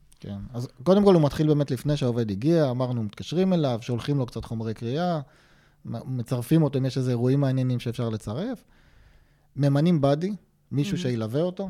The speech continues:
Speaker 1: זה קורה עוד לפני שהוא הגיע, חושבים כבר על קצת משימות, אה, אולי דברים קטנים שהוא יוכל לעשות, יש לנו תרגילים מוכנים כבר של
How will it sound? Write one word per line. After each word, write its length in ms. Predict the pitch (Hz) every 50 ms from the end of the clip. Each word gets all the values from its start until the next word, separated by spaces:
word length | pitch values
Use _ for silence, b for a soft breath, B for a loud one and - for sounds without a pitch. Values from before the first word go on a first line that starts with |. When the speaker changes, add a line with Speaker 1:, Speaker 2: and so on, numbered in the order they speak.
| 143 117
Speaker 1:
זה 60 | 120
קורה 220 | - 120 110 127
עוד 100 | 131 120
לפני 240 | 110 107 131 139 151
שהוא 160 | 147 - 175
הגיע, 260 | 170 156 160 170 170 160 135 - - - -
חושבים 420 | - - 151 127 127 139 170 180 180
כבר 160 | 175 170 156
על 80 | 147
קצת 220 | 143 - 160 151 156
משימות, 640 | 151 131 - 135 127 139 170 180 175 - - - - _ _ _ _ _ _ _ -
אה, 200 | - 120 120 120 120
אולי 200 | 120 123 131 131
דברים 240 | 120 123 127 135 131
קטנים 360 | - - 123 131 139 139 120
שהוא 140 | - 131 120
יוכל 160 | - 131 120
לעשות, 560 | 117 107 101 - - 156 175 175 165 - - b b b b b b b b b b
יש 80 | -
לנו 140 | 147 147 143
תרגילים 420 | 147 143 131 127 127 135 151 160
מוכנים 460 | 156 151 143 - 135 131 135 147 151 143
כבר 280 | - 143 135 120 113
של 420 | 117 - 127 120 117 117 117 113